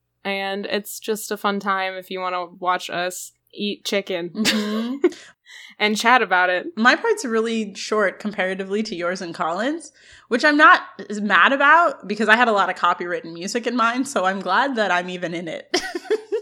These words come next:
Speaker 1: <laughs> I love, uh, what is it, American Author started playing in the background. I was
Speaker 2: Yeah.
Speaker 1: like, "Oh no." <laughs>
Speaker 2: There's a lot going on in my video. It wasn't my fault. Like, I can't eat in my car because I don't own one. <laughs> So I had to eat in the establishment,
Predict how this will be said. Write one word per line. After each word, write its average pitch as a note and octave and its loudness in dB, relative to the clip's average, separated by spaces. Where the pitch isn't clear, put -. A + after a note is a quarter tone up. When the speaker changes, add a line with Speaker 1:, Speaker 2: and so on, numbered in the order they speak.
Speaker 1:
<laughs> A4+ 4
I D#4+ 4
love, C#4+ 6
uh, A3+ 4
what A3+ 2
is G#3+ -2
it, G3 0
American A3 4
Author G3 4
started A3+ 2
playing B3+ 4
in B3+ -2
the B3 -10
background. C4 4
I G#3+ 2
was G#3+ 0
Speaker 2:
Yeah. E4+ 10
Speaker 1:
like, G#4+ 10
"Oh A3 2
no." G4 2
<laughs> G4+ 8
Speaker 2:
There's D#4+ 6
a D4+ 6
lot A#3 10
going A3 4
on G3+ 4
in G3+ -2
my G3+ 2
video. A3 4
It D#4+ 4
wasn't G4+ 6
my B3+ 8
fault. G#3+ 6
Like, G3 2
I A3+ 10
can't D#4+ 2
eat A#3+ -4
in A3+ 0
my F#3+ 2
car G3 6
because F#3+ -2
I F#3 2
don't F#3+ -4
own F3+ -2
one. - -6
<laughs> - -6
So C#4 -12
I D4 12
had C#4 10
to C#4+ -4
eat A#3 0
in A#3+ 0
the G#3 2
establishment, F#3 0